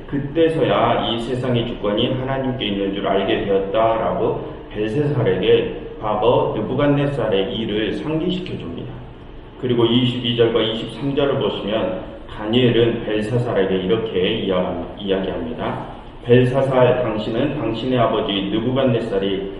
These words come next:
하나님의 말씀을 듣지 않고 교만함을 보이다 왕위가 폐위된 것을 알고서도 지금 벨사살 당신도 그렇게 똑같이 행동하고 있느냐?"라고 말을 합니다.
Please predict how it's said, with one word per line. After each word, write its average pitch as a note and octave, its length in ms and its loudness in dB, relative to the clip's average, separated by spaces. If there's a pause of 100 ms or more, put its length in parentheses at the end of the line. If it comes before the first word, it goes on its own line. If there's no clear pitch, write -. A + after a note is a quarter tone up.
(220)
하나님의 E3+ 580 6
말씀을 A#2+ 440 2
듣지 - 280 -2
않고 G2 420 0
교만함을 B2 640 2
보이다 F2+ 540 2
왕위가 A#2+ 680 2
폐위된 D#3+ 420 2
것을 - 420 0
알고서도 C#3+ 1000 4 (520)
지금 E3 400 0
벨사살 D3 680 4
당신도 D3+ 720 2
그렇게 C#3+ 340 0
똑같이 F#3 500 -2
행동하고 C3+ 480 0
있느냐?"라고 G2+ 1200 -2
말을 - 260 -4
합니다. E2+ 360 -12